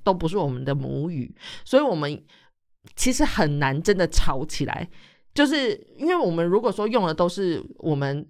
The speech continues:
比如说我们两个都是台湾人，我们两个都讲我们，就是我们熟悉的语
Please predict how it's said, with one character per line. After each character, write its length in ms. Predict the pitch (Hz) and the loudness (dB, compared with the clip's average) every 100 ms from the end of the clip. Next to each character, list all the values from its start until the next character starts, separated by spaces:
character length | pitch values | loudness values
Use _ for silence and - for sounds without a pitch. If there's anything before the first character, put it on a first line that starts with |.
| _ | _
比 120 | 170 | 2
如 40 | |
说 120 | 165 214 202 | 2 0 -2
我 160 | - 160 | -4 -2
们 100 | 156 | 0
两 140 | 147 | 0
个 80 | 131 | 0
都 140 | 165 | 0
是 100 | 165 | -2
台 160 | 185 143 | 0 0
湾 160 | 135 135 | 0 -2
人， 180 | 110 135 | -6 -6
我 100 | 143 | -6
们 100 | 151 | -2
两 140 | 139 | -2
个 80 | 135 | -2
都 140 | 170 | -2
讲 200 | 175 147 | -2 -2
我 120 | 127 123 | -4 -8
们， 100 | 175 - | -12 -6
就 80 | 160 | -4
是 140 | 151 | -2
我 80 | 151 | -2
们 120 | 127 | -2
熟 160 | 160 151 | -4 -4
悉 160 | 143 160 | -4 -2
的 140 | 151 | -2
语 180 | 127 | -2